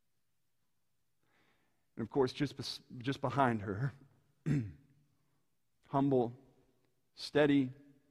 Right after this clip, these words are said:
unassuming, stood Terry Vansel. And then back to her left, seated at the organ, there was Doug.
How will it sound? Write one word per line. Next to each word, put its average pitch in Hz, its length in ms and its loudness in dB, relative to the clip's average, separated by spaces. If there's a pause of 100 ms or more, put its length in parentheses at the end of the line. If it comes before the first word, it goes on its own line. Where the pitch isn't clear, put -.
(380)
unassuming, 135 760 2 (1400)
stood 139 320 -6
Terry 123 300 2
Vansel. 107 520 -4 (1900)
And 117 80 2
then 113 120 2
back 123 240 6
to 139 100 -2
her 131 140 0
left, 156 380 4 (120)
seated 147 380 0
at 147 100 0
the 156 140 0
organ, 104 420 -2 (2000)
there 117 140 -2
was 120 120 -2
Doug. 117 440 2